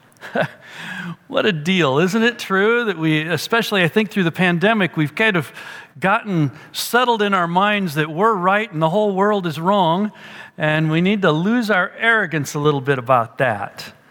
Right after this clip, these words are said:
Um, here's the message in one sentence. The reality of God's coming kingdom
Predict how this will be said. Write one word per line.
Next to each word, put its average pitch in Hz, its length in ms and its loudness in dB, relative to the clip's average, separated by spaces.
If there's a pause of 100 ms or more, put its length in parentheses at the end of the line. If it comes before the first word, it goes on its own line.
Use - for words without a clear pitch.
(400)
Um, 135 340 0 (320)
here's 240 500 -2 (440)
the 147 140 -4
message 180 540 -2
in 143 240 0
one 160 220 2
sentence. - 680 -6 (640)
The 160 100 2
reality 190 1160 0 (380)
of 139 220 -2
God's 170 420 -2
coming 185 480 0
kingdom 185 920 0